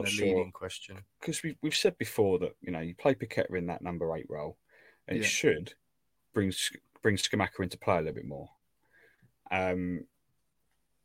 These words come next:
Speaker 1: and I thought Paqueta, the job that Paqueta did was good, but I just didn't see Scamacca really making many moves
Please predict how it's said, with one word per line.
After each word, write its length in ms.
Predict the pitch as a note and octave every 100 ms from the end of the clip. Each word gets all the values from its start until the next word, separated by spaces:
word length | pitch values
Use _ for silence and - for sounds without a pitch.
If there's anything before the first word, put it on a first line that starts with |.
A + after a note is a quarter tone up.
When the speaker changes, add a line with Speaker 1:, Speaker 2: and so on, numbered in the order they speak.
| _ -
Speaker 1:
and 100 | C3
I 20 |
thought 220 | B2+ E3+
Paqueta, 480 | - D3 D#3 - C#2 - _ _ _ _ _ _ _ _ _ - _
the 100 | -
job 280 | A2 D#3+ D3+
that 140 | B2 -
Paqueta 360 | A2 - -
did 180 | B2 A2+
was 120 | F#2
good, 340 | - C#3 F2+ -
but 140 | - - -
I 60 |
just 180 | - -
didn't 220 | D3+ C3+
see 160 | - D3
Scamacca 440 | B2 - B2+ A2+ A#2
really 200 | A2 G#2
making 380 | G2+ G#2+ G#2 G#2
many 180 | G2+ G2
moves 540 | A2 A2 G2+ - -